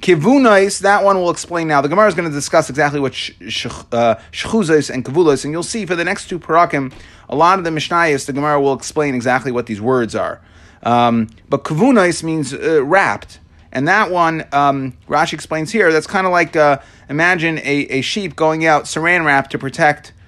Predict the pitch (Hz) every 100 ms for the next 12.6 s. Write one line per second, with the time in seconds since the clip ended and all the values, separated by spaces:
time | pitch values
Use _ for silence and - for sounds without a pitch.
0 | _ 139 135 127 - 131 170 165 147 139
1 | - 131 117 110 123 127 135 147 131 170
2 | 156 127 143 127 127 156 127 113 120 139
3 | 165 - 127 - - - - - 170 156
4 | 170 208 208 180 180 175 170 165 - 147
5 | 156 151 147 - 135 147 143 147 135 131
6 | 120 110 - _ _ _ _ - - -
7 | 127 131 127 120 131 131 214 175 - 147
8 | 139 139 117 120 117 131 214 - - -
9 | - _ - 147 180 196 185 156 135 135
10 | 98 - - 127 131 147 185 180 160 165
11 | 175 160 160 147 - 147 160 139 131 -
12 | 135 - 117 101 -